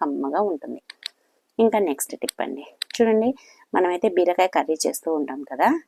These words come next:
అదేనండి, బీరకాయ కర్రీ అయినా, బీరకాయ పులుసు అయినా, ఏదైనా సరే. చూడండి, నేనైతే కొద్దిగా పులుసు మాదిరి అయితే చేశానన్నమాట.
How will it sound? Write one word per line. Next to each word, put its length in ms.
అదేనండి, 460
బీరకాయ 420
కర్రీ 300
అయినా, 300
బీరకాయ 480
పులుసు 340
అయినా, 240
ఏదైనా 480
సరే. 260
చూడండి, 360
నేనైతే 300
కొద్దిగా 400
పులుసు 320
మాదిరి 260
అయితే 180
చేశానన్నమాట. 760